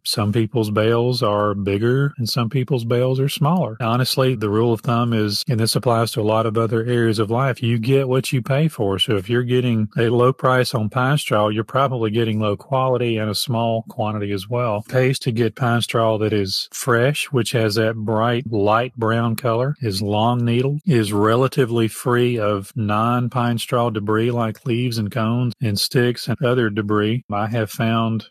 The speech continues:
and I'm sure you can tell stories too about finding things in pine straw and other mulch, but I've found everything from cigarette wrappers to beer cans to snake skins to cactus to do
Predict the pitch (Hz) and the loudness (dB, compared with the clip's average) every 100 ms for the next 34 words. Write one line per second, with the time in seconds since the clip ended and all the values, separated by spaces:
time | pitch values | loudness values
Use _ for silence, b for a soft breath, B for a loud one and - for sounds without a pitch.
0 | - 117 113 113 107 123 117 120 - 113 | -4 -2 0 0 0 2 2 0 -2 -2
1 | 117 110 - 127 117 101 - 123 120 107 | 0 0 0 0 0 0 0 0 2 0
2 | 110 - 117 117 107 110 113 113 110 107 | 0 -2 0 0 0 0 0 0 0 -2
3 | - 113 113 - 117 110 113 120 107 107 | -2 -2 -2 0 0 0 0 0 0 0
4 | 113 - 101 113 - 117 117 113 - 117 | -2 -2 -2 -2 -2 -2 -2 -2 -4 -2
5 | 113 110 117 117 - 104 101 - - - | 0 0 0 0 0 -2 -2 -6 -4 0
6 | 120 127 117 107 113 117 123 120 110 113 | 2 4 2 2 0 2 0 0 0 2
7 | 117 - 123 120 120 - - 101 101 - | 2 0 0 0 0 -2 -4 -2 0 0
8 | 131 135 - 131 110 110 117 - - 110 | 0 0 -2 0 0 0 -4 -6 -4 -2
9 | - 127 127 - 139 143 - 123 123 | 0 0 0 2 2 2 -2 0 2